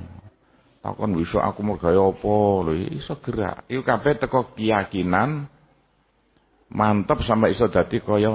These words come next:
pemancar, kaya radio, kaya televisi. Kene sampai ngerancang biyen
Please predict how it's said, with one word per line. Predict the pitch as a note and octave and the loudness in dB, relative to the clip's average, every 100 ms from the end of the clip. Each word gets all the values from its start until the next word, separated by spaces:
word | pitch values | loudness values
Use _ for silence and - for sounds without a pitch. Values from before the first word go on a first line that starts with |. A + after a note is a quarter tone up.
| G#2+ | -2
pemancar, | A2 A2+ A2+ G#2+ G2+ F2 D#2+ - | -4 -4 -4 -6 -6 -6 -8 -6
kaya | F2+ F#2 | -2 0
radio, | F2+ F2+ - F2+ F#2 | 0 -2 -2 -2 0
kaya | F2+ E2+ E2 | -2 -2 -4
televisi. | E2+ E2 E2+ D#2+ - E2+ - - _ _ _ _ _ _ _ _ _ _ _ _ _ _ _ _ _ _ _ _ _ - - _ _ - | -6 -6 -8 -12 -12 -14 -16 -20 _ _ _ _ _ _ _ _ _ _ _ _ _ _ _ _ _ _ _ _ _ -20 -20 _ _ -4
Kene | F2 F#2 F2+ | 0 0 0
sampai | F#2 F2 F2 | 0 0 0
ngerancang | F2 F2+ E2+ E2+ F#2 F2 E2+ | 0 2 2 0 0 0 0
biyen | D#2+ E2 E2 E2 | 0 2 2 -2